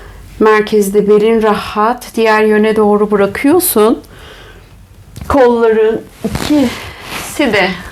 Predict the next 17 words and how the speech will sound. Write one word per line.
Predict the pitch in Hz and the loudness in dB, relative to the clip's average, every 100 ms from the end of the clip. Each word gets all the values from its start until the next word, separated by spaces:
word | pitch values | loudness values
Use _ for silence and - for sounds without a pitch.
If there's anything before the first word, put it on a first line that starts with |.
| - | -8
zıt | 190 185 | -8 -4
yöne | 190 190 | -2 0
gidebilir. | 185 185 190 180 180 - | 0 0 2 0 0 -6
Tek | - - | -12 -8
gidebilir. | - 190 202 185 185 - - - - - - - - - - - - - - - - 196 | -6 -4 -4 -4 -4 -8 -20 -20 -20 -20 -20 -20 -20 -20 -20 -20 -18 -18 -16 -14 -8 -6
Evet. | 208 214 208 196 - - - - - - - | -2 -2 -2 -4 -6 -8 -8 -8 -8 -8 -2
Dilersen | 262 254 240 254 240 | 2 2 0 -2 -2
yine | 233 226 | 0 0
elini | 220 220 214 208 | -2 -2 -2 -2
karnına | 208 220 214 208 202 | -4 -2 0 0 -2
alabilirsin. | 180 202 196 196 202 202 - 208 220 - - - - - - - | 0 0 0 -2 -2 -4 -2 -2 -2 -10 -18 -18 -18 -20 -20 -2
Hadi | 359 240 | 0 2
burada | 240 233 | 2 2
yine | 226 220 214 214 202 - - - 196 | 0 0 0 0 -4 -10 -12 -2 2
dört | 220 226 | 2 2
alıyorum. | 226 226 226 226 226 240 294 302 - - - - - - - - - - - - - - - 50 - - - - - - - - - | 0 0 0 2 2 2 0 -6 -16 -20 -20 -20 -20 -20 -20 -20 -20 -20 -20 -20 -20 -18 -18 -16 -16 -14 -14 -14 -12 -10 -10 -8 -2
Tut. | 269 277 285 - - | 0 0 -2 -10 -12